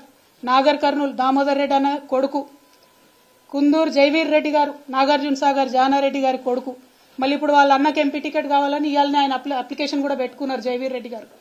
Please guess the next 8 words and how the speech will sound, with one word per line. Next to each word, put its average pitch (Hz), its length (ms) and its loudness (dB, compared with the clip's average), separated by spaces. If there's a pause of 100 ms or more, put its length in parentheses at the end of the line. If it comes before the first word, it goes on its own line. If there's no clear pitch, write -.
(400)
కొండా 285 300 6
సురేఖమ్మ 294 540 2
గారు, 277 180 4 (460)
మాజీ 285 260 4
ఎమ్మెల్సీ 285 400 2
కొండా 277 300 0
మురళి 262 260 -4
భార్య, 254 360 0